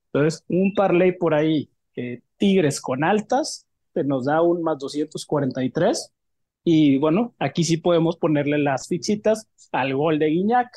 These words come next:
que hasta que deje de funcionar, lo vamos a seguir recomendando. E incluso me atrevería por que Tigres gana exactamente por dos goles,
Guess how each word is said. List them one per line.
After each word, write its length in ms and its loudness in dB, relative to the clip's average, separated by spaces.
que 380 -14
hasta 360 -4
que 320 -2
deje 480 0
de 100 2
funcionar, 580 -2
lo 120 0
vamos 240 -2
a 60 -6
seguir 340 -4
recomendando. 840 -2
E 60 0
incluso 560 2
me 100 2
atrevería 480 2
por 380 -2
que 120 -2
Tigres 600 0
gana 400 -2
exactamente 960 -4
por 280 -2
dos 200 0
goles, 480 -2